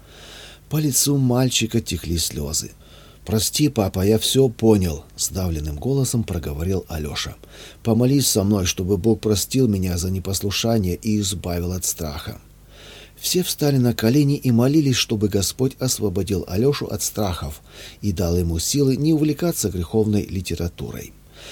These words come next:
Следующим утром все, кроме папы и Алеши, собрались на завтрак. Они уехали рано утром на работу. Мама и Аня сидели за столом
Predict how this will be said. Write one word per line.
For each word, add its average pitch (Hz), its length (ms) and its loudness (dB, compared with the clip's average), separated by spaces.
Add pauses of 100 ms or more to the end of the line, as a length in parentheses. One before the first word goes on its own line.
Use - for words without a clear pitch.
(240)
Следующим 87 640 -2
утром 104 320 2
все, 107 300 0
кроме 85 280 -2
папы 85 380 -2
и - 100 -8
Алеши, 123 380 0
собрались 87 560 -2
на 82 120 -2
завтрак. - 680 -8 (420)
Они 117 260 2
уехали 143 360 2
рано 127 360 2
утром 123 300 0
на 117 100 2
работу. 92 600 -2 (300)
Мама 90 320 0
и 78 100 -4
Аня 117 280 0
сидели 95 420 0
за 92 180 -2
столом 135 460 0